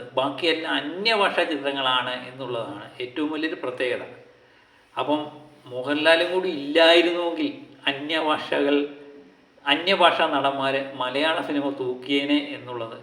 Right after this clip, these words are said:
ഏറ്റവും വലിയ കാര്യം തന്നെയാണ്.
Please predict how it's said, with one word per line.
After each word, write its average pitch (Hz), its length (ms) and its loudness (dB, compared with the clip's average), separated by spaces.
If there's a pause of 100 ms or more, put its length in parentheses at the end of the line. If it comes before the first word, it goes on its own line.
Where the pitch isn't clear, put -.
(280)
ഏറ്റവും - 640 -6
വലിയ 120 200 -4 (680)
കാര്യം 135 360 -2
തന്നെയാണ്. 120 380 -4